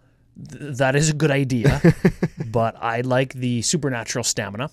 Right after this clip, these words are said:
Speaker 2: That's a solid one.
Speaker 1: I
Speaker 2: Solid
Speaker 1: very
Speaker 2: one.
Speaker 1: much like that one. And there's, uh, there's a couple others that are like the, the, the Gonti kind of staples where it dies and comes back. There's one that gives your creature Undying,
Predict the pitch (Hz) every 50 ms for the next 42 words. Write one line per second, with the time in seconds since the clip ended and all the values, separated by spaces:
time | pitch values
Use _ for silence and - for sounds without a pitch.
0 | _ _ _ _ _ _ _ _ _ _ _ _ - - 82 - - - 92 78
1 | 78 78 78 76 73 67 - 113 110 107 110 117 113 110 107 101 101 104 - -
2 | - 104 98 - - 104 - - 98 101 107 120 135 151 175 196 196 175 - 196
3 | 190 190 175 196 220 240 277 320 - - 233 240 - 269 214 180 170 202 190 160
4 | 165 170 151 143 139 131 123 131 127 127 120 - - - _ _ _ _ _ _
5 | 131 117 127 127 123 120 117 117 117 110 113 113 110 107 107 104 104 101 101 113
6 | 107 104 104 123 117 117 120 120 - - 127 120 113 110 107 107 101 - - -
7 | 120 117 110 107 104 98 92 95 _ _ _ _ _ _ _ _ _ - - -
8 | - - 113 104 123 - - 147 160 147 - 135 127 120 113 113 107 101 - _
9 | _ - 123 107 131 120 123 120 117 113 - 123 117 101 - 104 117 135 - 131
10 | 120 131 151 190 214 240 170 165 180 165 170 - - 175 143 - - 143 143 139
11 | 123 - 92 98 107 127 165 175